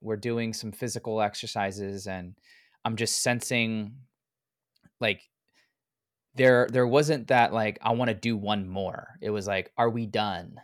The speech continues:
Yet kind of vibe, right? And so they were running this lap, and I'm, when I, when they, when teams run laps, I'm always looking for how much space is in between each athlete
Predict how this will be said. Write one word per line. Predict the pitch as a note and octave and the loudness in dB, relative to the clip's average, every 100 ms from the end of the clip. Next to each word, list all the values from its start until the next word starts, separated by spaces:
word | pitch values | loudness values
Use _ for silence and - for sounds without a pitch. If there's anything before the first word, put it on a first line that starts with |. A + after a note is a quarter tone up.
| _ _ - | _ _ -10
Yet | - - - - - _ _ _ _ _ | -8 -8 -12 -18 -20 _ _ _ _ _
kind | - A2 G2 | -6 -2 -2
of | F2 A#2+ _ - | -4 -12 _ -6
vibe, | G#2 E2+ - | -2 -2 -2
right? | G#2 G2+ F#2+ _ - _ _ _ _ - | 0 0 0 _ -20 _ _ _ _ 0
And | B2 A#2+ | 0 2
so | D3+ B2+ | 2 4
they | C3 | 4
were | C3 B2 | 4 4
running | C3 D#3+ | 2 2
this | D#3 D3+ | -2 -2
lap, | G#2+ G#2 G2 C#3+ _ _ _ - | -2 0 0 -4 _ _ _ 2
and | A2+ A2 G#2+ G2+ - | 2 2 -2 -6 -4
I'm, | A#2 A#2 A2 _ _ _ _ | 0 0 -2 _ _ _ _
when | B2 B2 - - | -8 -6 -6 -4
I, | B2+ A#2 | 0 0
when | A#2+ B2+ | 0 2
they, | B2+ - | 0 -2
when | C3 A2+ | -8 -6
teams | - F3 D3 | -6 -6 0
run | C3+ C3 | 0 2
laps, | G#2+ A2 E3 - | 0 0 0 -4
I'm | A2+ - | -6 0
always | A#2+ C3+ C3+ G#2 | 2 4 2 0
looking | B2 A2+ A#2 A2 | -2 -2 -4 -6
for | A2 G#2+ | -4 -6
how | G#2 - A#2+ A#2+ | -4 2 2 2
much | B2 - | 0 -4
space | - - G#2+ G#2 D3 - - | -8 -4 -2 -2 -4 -8 -6
is | C3+ B2+ | -6 -4
in | - B2 | -6 -6
between | B2 C3 - C#3 C#3+ D#3+ - _ _ _ _ _ | -6 -6 -6 -6 -6 -10 -14 _ _ _ _ _
each | A#2+ A#2 - | -6 -4 0
athlete | A2+ A2 - D3+ D#3 | 0 0 -4 -6 -6